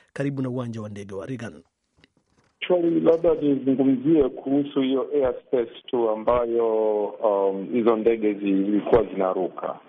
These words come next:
Speaker 2: Kwanza kuna hii airspace ambayo inaitwa S F R A, ambayo ni airspace, uh, uh, ni kama ni special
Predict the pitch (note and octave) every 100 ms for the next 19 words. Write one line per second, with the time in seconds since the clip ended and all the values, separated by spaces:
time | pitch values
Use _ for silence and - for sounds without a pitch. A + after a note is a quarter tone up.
0 | _ F3+ F#3 C#3 C3+ B2+ B2+ B2 B2 A#2+
1 | A#2+ A#2+ - - - - C#3+ C#3+ E3 D3+
2 | - D3+ C#3+ - B2 A2+ C3 C#3 A#2+ A#2
3 | B2 B2+ - C3+ B2+ - C#3 B2 - -
4 | A#2+ A2 A2 A#2+ G2 F2 - - G#2+ A#2+
5 | B2 A#2+ A#2 A2+ A2 - _ - A#2 B2+
6 | C#3+ C3+ - C3+ C3 C#3 B2 A#2+ A#2+ A2+
7 | A2+ A2 A2 - B2 A#2 A2+ - C#3+ C#3
8 | A#2+ A#2 - - D3 D3 - D3 C#3 C#3
9 | C3+